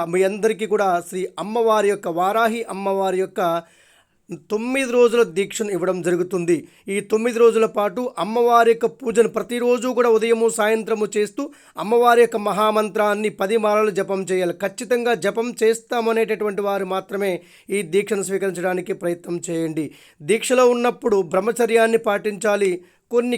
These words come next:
కఠినమైన నియమాలైతే ఈ యొక్క దీక్షలో ఉంటాయి. ఎందుకంటే ఈ యొక్క అమ్మవారు మన లోలోపల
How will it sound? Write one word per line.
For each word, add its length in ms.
కఠినమైన 520
నియమాలైతే 560
ఈ 60
యొక్క 240
దీక్షలో 300
ఉంటాయి. 340
ఎందుకంటే 420
ఈ 60
యొక్క 160
అమ్మవారు 500
మన 100
లోలోపల 440